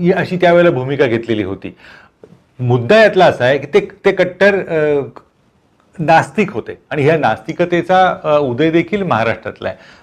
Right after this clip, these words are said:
गोपाळ गणेश आगरकर हे आता परंपरेचे पाईक आहेत. हे सगळं असं का होऊ शकलं? प्रबोधनकार ठाकरे याच भूमीमध्ये का निपजले? अ, गोपाळ गणेश आगरकर याच भूमीमध्ये का निपजले?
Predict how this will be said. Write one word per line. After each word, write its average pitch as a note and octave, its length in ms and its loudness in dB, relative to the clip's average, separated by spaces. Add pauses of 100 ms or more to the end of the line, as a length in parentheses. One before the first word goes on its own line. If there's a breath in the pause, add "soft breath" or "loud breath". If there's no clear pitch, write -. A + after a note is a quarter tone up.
गोपाळ C#3+ 300 2
गणेश B2+ 300 -2
आगरकर C3+ 460 -2
हे C#3 80 -2
आता C#3 220 0
परंपरेचे A#2+ 720 -2
पाईक G2+ 400 -4
आहेत. G2 100 -6 (460 soft breath)
हे F3 80 2
सगळं F#3+ 260 2
असं F#3+ 140 -2
का E3 240 4
होऊ F#3 240 2
शकलं? A#2+ 380 -2 (340 soft breath)
प्रबोधनकार D#3+ 580 2
ठाकरे D#3 440 -2
याच C#3+ 260 2
भूमीमध्ये D#3 520 -4
का D3+ 180 2
निपजले? G#2 520 -4 (320 soft breath)
अ, A2 360 0
गोपाळ C#3 280 0
गणेश D3 300 -2
आगरकर C3+ 400 -2
याच C#3+ 300 0
भूमीमध्ये D#3 440 -4
का B2+ 200 0
निपजले? A2+ 460 -4